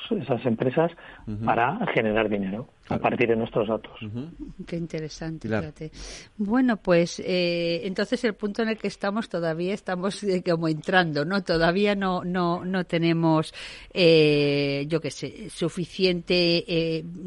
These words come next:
Speaker 3: puede ser educación, ¿no? Digital, eh, para entender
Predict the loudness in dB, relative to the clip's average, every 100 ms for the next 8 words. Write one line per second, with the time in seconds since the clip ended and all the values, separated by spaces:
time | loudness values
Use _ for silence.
0 | -4 0 0 2 0 2 -2 0 -4 -4
1 | 0 0 2 2 2 0 -4 -2 2 2
2 | 2 0 -4 -12 -16 0 6 8 8 4
3 | 2 0 0 0 0 2 6 6 4